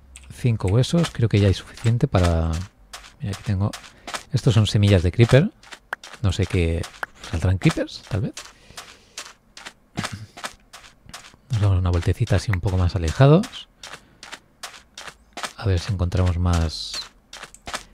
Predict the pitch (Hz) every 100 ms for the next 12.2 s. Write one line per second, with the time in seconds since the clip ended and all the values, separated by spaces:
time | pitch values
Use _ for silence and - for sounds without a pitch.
0 | - - - 147 123 98 98 92 98 90
1 | 82 107 - 117 - - _ - - 117
2 | 95 90 101 - 85 - - 98 85 87
3 | 82 87 98 117 120 - - - _ -
4 | - - _ - - _ _ - - _
5 | _ - - - _ _ _ _ _ -
6 | - 104 87 107 98 95 104 113 - 87
7 | 87 92 87 113 - 156 - - - -
8 | - - - 95 95 107 90 - 101 98
9 | - 87 82 - 175 95 76 _ _ _
10 | - - - _ _ _ _ - - 90
11 | - - 82 85 80 - 139 139 143 147
12 | 156